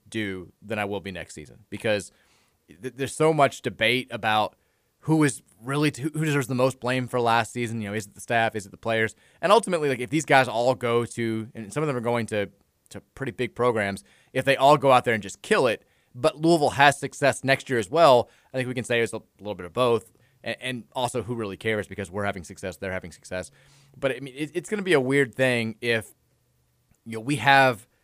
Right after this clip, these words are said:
let's say, one of those seasons where it's not abundantly clear still about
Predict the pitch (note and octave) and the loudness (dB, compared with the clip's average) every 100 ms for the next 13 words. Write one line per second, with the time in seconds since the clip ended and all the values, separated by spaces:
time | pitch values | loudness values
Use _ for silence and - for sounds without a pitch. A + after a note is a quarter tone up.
0 | _ D#3+ D3+ F#3+ C#3 D#3 D3 - C#3+ B2+ | _ -6 0 2 4 4 4 2 -2 -2
1 | A2+ A2+ A#2 A2 G#2+ G#2 - B2+ B2 B2 | -4 -2 0 0 -2 -6 -6 2 2 2
2 | _ _ _ - C3+ G#2+ C#3+ C#3+ C#3+ B2+ | _ _ _ -6 -4 2 2 2 -2 -6
3 | C3 - C3+ C3 C3 - - B2+ B2+ G#2+ | -8 -4 0 0 -2 -4 -2 2 2 2
4 | G#2+ G#2+ | 2 0